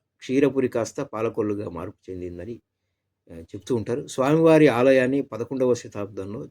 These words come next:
చాళుక్యులు నిర్మించారు. ఆలయం నూట ఇరవై ఐదు అడుగుల ఎత్తులో తొమ్మిది గోపురాలతో కట్టబడి ఉంటుంది. So, అలాగే, మ్, మనం చూస్తే నాలుగవది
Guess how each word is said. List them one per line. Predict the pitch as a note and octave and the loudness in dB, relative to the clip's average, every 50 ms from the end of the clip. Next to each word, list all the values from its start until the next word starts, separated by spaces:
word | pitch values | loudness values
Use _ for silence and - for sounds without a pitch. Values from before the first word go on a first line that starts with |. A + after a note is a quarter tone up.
| - - | -14 -8
చాళుక్యులు | F#2+ A#2 B2+ C3+ C3+ - B2+ G#2 G2+ | -4 -2 -2 -2 -2 -4 -8 -8 -8
నిర్మించారు. | F#2 F#2+ - F2 E2+ - A2+ B2 - - _ _ _ _ _ _ _ - | -8 -10 -10 -14 -14 -12 -14 -14 -14 -16 _ _ _ _ _ _ _ -4
ఆలయం | A#2+ C3+ E3 F#3+ G3 G3 F3 C3+ | 0 2 4 4 4 4 4 4
నూట | C#3 D3 D3 D3 | 2 2 4 4
ఇరవై | D#3 D#3 D3+ D3 C#3+ C3+ C3+ C#3 | 6 6 6 6 6 4 4 4
ఐదు | C3 B2+ B2 A#2 A#2+ | 4 4 2 2 0
అడుగుల | A2+ A#2 A2+ G#2+ G#2+ | 0 0 0 0 -2
ఎత్తులో | G2+ F#2 F#2 - B2+ C3 C3+ - - _ _ | -2 -2 -4 -8 -8 -8 -8 -8 -10 _ _
తొమ్మిది | B2 A2+ A#2+ B2 B2 B2 A#2 G#2 G2 F#2 G2+ G2+ G2 | -8 -6 -4 -2 -2 -2 -2 -2 -4 -4 -6 -4 -4
గోపురాలతో | A#2 B2 A#2+ C3 B2 G2+ F#2+ F#2 - F#2+ | -4 -4 -4 -6 -6 -6 -6 -8 -10 -14
కట్టబడి | F2+ - D#2+ - D#2 D2+ C#2+ D#2 | -16 -16 -18 -20 -20 -20 -20 -20
ఉంటుంది. | D#2 D#2+ _ _ _ _ _ _ _ _ _ _ _ - E2 | -20 -20 _ _ _ _ _ _ _ _ _ _ _ -20 -20
So, | D#2+ F#2+ G2 F#2+ | -20 -20 -16 -14
అలాగే, | G2+ A2 A#2+ B2+ G#2 F#2+ G#2+ B2+ - _ _ _ _ _ _ _ _ _ _ _ _ _ - | -10 -6 -4 -4 -4 -6 -8 -12 -16 _ _ _ _ _ _ _ _ _ _ _ _ _ -20
మ్, | A2 G2 F#2+ F2+ E2+ E2 E2+ E2+ F#2 G2+ | -18 -16 -16 -16 -16 -16 -16 -12 -10 -10
మనం | G#2 G#2 G2 F#2 F#2 G2+ - _ _ _ _ _ _ _ _ _ _ _ _ _ _ _ _ _ _ _ _ _ _ _ _ _ _ _ _ _ - C3 | -10 -10 -10 -14 -16 -18 -20 _ _ _ _ _ _ _ _ _ _ _ _ _ _ _ _ _ _ _ _ _ _ _ _ _ _ _ _ _ -8 -8
చూస్తే | B2 - - E3+ | -4 0 2 2
నాలుగవది | D3 B2 A#2 C3+ D#3+ D#3+ E3 D#3+ D#3 C#3+ C3 C#3 B2+ G2+ F#2+ A2 B2+ D3 | 4 4 4 6 8 8 10 10 8 8 6 4 4 2 0 -2 -4 -8